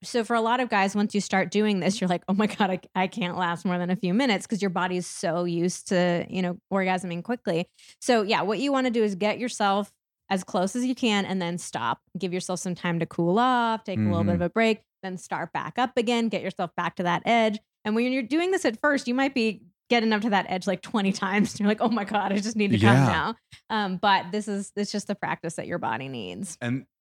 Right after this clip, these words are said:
Speaker 2: wow, it's a great
Speaker 1: Mm-hmm.
Speaker 2: tip.
Speaker 1: Yeah.
Speaker 2: What about, uh, Cialis? Oh, that's more, uh, taking, like, a
Speaker 1: Ooh,
Speaker 2: Cialis
Speaker 1: pills. Uh-huh.
Speaker 2: pills.
Speaker 1: So
Speaker 2: Viagra, that's another one.
Speaker 1: Mm-hmm.
Speaker 2: I had a guy, he loved taking Cialis, and it made him,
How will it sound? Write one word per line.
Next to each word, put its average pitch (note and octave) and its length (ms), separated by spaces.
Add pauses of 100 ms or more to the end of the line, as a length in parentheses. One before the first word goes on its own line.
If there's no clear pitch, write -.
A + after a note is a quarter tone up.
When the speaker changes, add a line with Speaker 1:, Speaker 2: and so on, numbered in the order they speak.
Speaker 2:
wow, A2 420 (320)
it's - 100
a F2 40
great A2 220
Speaker 1:
Mm-hmm. C#3 140
Speaker 2:
tip. B2+ 200 (340)
Speaker 1:
Yeah. B3+ 220
Speaker 2:
What G3+ 140
about, A3 400
uh, B2 300
Cialis? B2 840
Oh, C3 140
that's D3+ 240
more, C3+ 340
uh, D2 80 (460)
taking, B2 260
like, G#2+ 160
a G#2+ 40
Speaker 1:
Ooh, G#3+ 140
Speaker 2:
Cialis F#3 340 (100)
Speaker 1:
pills. - 180
Uh-huh. G3+ 420 (120)
Speaker 2:
pills. A#2+ 440 (200)
Speaker 1:
So E4+ 140
Speaker 2:
Viagra, A#2+ 640
that's - 120
another G2+ 220
one. F#2+ 140
Speaker 1:
Mm-hmm. G#2 80
Speaker 2:
I - 20
had E3+ 180
a B2+ 80
guy, G#2+ 240
he G#2+ 180
loved A2 300
taking G2+ 240
Cialis, E2+ 600
and F#2+ 120
it D2+ 120
made A2 160
him, G#2+ 100